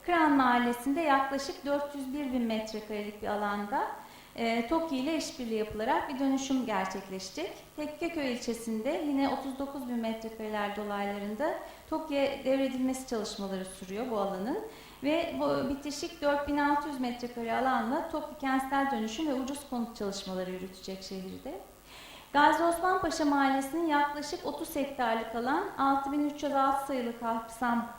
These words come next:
e, kanun kapsamında riskli alan ilan edilmiş du-, durumda. Yani orası da dönüşüme hazır. Anadolu, Zeytinlik, Kadıköy kentsel dönüşüm,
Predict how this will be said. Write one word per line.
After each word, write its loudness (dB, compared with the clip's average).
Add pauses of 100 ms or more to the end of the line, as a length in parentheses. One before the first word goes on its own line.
(260)
e, -2
kanun 2
kapsamında 0
riskli -4
alan 0 (120)
ilan -4
edilmiş -8
du-, -10
durumda. -4 (260)
Yani -2 (100)
orası -6
da -8
dönüşüme -6
hazır. -8 (540)
Anadolu, 6
Zeytinlik, 0
Kadıköy 0
kentsel 0
dönüşüm, 0